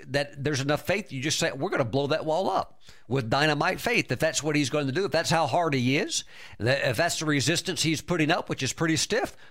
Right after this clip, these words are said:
well, we'll just get more dynamite than what he's got in wall material, and we're gonna blow that completely away. Try harder, pray longer, spend more time in the Word,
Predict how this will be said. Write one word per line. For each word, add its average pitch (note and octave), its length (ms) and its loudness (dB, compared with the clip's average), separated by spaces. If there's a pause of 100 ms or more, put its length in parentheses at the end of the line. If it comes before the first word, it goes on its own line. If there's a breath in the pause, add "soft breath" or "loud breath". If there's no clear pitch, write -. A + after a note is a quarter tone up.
well, C4+ 300 -2 (480 loud breath)
we'll A#3 100 -2
just C4 220 0
get G3 120 0
more E3 220 0
dynamite E3 680 2 (320 loud breath)
than D#3 220 0
what D3+ 160 2
he's D3+ 200 2
got D#3 340 0
in C#3+ 320 0
wall D#3+ 260 2
material, E3 640 0
and D#3+ 140 2
we're G#3+ 100 2
gonna F3+ 160 2
blow C3 320 2
that A#2+ 240 0
completely B2+ 720 0
away. F3+ 540 -4 (360 soft breath)
Try D#3+ 260 2
harder, A3 440 0 (340 soft breath)
pray E3+ 280 2
longer, A#3 480 0 (260 loud breath)
spend - 320 2
more F3 220 2
time G3 240 2
in F#3+ 80 -2
the F3+ 80 -2
Word, A3 400 -2